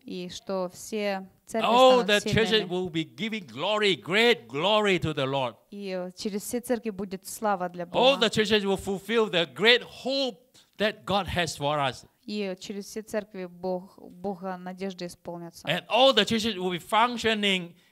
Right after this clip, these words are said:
Speaker 2: with the great power which is, which God has already put in us.
Speaker 1: И все церкви будут
Speaker 2: The same
Speaker 1: функционировать
Speaker 2: power
Speaker 1: с той
Speaker 2: that God
Speaker 1: силой,
Speaker 2: used to
Speaker 1: которую
Speaker 2: raise
Speaker 1: Бог
Speaker 2: Jesus from the dead.
Speaker 1: вложил в нас, даже та сила, которая воскресила Иисуса из мертвых.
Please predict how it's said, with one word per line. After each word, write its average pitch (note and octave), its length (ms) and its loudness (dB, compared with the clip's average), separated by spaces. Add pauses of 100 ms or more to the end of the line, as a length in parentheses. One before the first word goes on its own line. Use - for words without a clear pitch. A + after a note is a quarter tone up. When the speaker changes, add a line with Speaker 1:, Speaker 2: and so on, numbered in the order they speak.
(140)
Speaker 2:
with D#3 180 -8
the C3+ 120 -4
great F3+ 340 -4
power F3+ 440 0
which F#3 220 -2
is, E3 240 -4 (200)
which F3 200 -6
God F3 220 -4
has C#3+ 160 -6
already C3+ 340 -8
put A3+ 340 -4
in D3 200 -4
us. C#3 320 -6 (340)
Speaker 1:
И G#3 340 -8
все A3+ 140 -10
церкви A3 300 -8
будут G3 280 -6
Speaker 2:
The - 40 0
same A#3 320 2
Speaker 1:
функционировать G#3+ 260 2
Speaker 2:
power G3+ 140 0
Speaker 1:
с F3 40 -6
той G3+ 140 2
Speaker 2:
that G3 80 -4
God G3 220 0
Speaker 1:
силой, G#3+ 320 2
Speaker 2:
used G3+ 140 0
to - 80 -18 (220)
Speaker 1:
которую G#3+ 300 2
Speaker 2:
raise A3+ 160 8
Speaker 1:
Бог A3 160 6
Speaker 2:
Jesus G3+ 380 -2
from D#3 180 -2
the C#3 80 -2
dead. C3 140 0
Speaker 1:
вложил G#3+ 300 2
в G3+ 40 -8
нас, F3+ 300 -10
даже G3 240 -6
та G#3 140 -4
сила, G#3 240 -8
которая F3+ 380 -6
воскресила F3+ 800 -10
Иисуса F3 400 -12
из F3+ 120 -16
мертвых. E3+ 360 -14